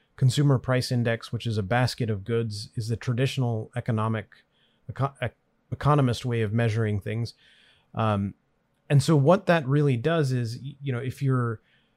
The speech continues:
income is growing up, but it is going, growing at a slower rate than the rate of inflation, uh, in practical terms, you actually have less money than you did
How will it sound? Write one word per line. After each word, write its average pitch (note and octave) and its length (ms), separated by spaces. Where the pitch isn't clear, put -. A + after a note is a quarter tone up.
income E3 480
is A2+ 140
growing B2 500
up, D3+ 320
but C#3 240
it C#3 100
is A#2+ 160
going, D3 520
growing D#3+ 320
at C3 80
a G#2+ 60
slower D#3+ 580
rate A#2 440
than B2 340
the A#2 360
rate C3 400
of A2+ 360
inflation, A2+ 720
uh, A2+ 240
in A#2+ 200
practical C3+ 580
terms, A#2+ 320
you A#2+ 100
actually B2+ 300
have A2 180
less B2 340
money A2+ 300
than G#2+ 180
you G#2+ 120
did G#2 400